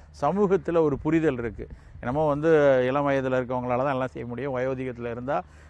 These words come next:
நம்ம வந்து ஒரு இயலாமைக்கு போயிடுவோம் அப்படிங்கிற மாதிரி ஒரு தவறான கண்ணோட்டம் வந்து நிறைய இருக்கு. அதனால முடி ஒரு முப்பது வயது, முப்பத்திரெண்டு வயதுல இருக்கவங்களுக்கு லேசா நரைக்க ஆரம்பிச்சா உடனே தபோதிபோன்னு, "ஐயோ, எனக்கு ரொம்ப சீக்கிரமே நரை வந்துருச்சு"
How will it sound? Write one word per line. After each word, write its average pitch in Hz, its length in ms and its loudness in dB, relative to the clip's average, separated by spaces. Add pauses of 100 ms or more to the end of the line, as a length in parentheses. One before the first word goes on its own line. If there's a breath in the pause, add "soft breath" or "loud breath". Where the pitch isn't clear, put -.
நம்ம 131 180 -4
வந்து 135 240 -2
ஒரு 131 160 0
இயலாமைக்கு 135 600 2
போயிடுவோம் 123 380 0
அப்படிங்கிற 139 460 -4
மாதிரி 165 280 2
ஒரு 139 300 -2 (320 soft breath)
தவறான 202 560 6
கண்ணோட்டம் 147 600 -2
வந்து 135 540 -4
நிறைய 123 320 -6
இருக்கு. 107 260 -10 (340 soft breath)
அதனால 185 580 6 (240 soft breath)
முடி 190 260 2
ஒரு 180 180 8
முப்பது 160 380 0
வயது, 185 260 4
முப்பத்திரெண்டு 143 600 -4
வயதுல 160 340 -2
இருக்கவங்களுக்கு 143 420 -6
லேசா 147 500 -2
நரைக்க 131 300 -6
ஆரம்பிச்சா 127 380 -6
உடனே 135 400 -6 (420 soft breath)
தபோதிபோன்னு, 143 520 0
"ஐயோ, 131 340 -2
எனக்கு 117 260 -6
ரொம்ப 123 280 -6
சீக்கிரமே 127 400 -6
நரை 120 240 -2
வந்துருச்சு" 113 520 -8